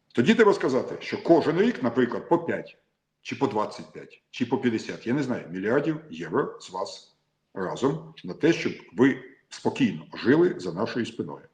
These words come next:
Така наша історична доля. Ми проливаємо кров з варварами для того, щоб Європа могла жити. Але ще раз кажу:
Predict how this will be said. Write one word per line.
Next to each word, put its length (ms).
Така 520
наша 280
історична 640
доля. 340
Ми 380
проливаємо 600
кров 560
з 460
варварами 640
для 220
того, 260
щоб 420
Європа 400
могла 440
жити. 480
Але 160
ще 200
раз 120
кажу: 260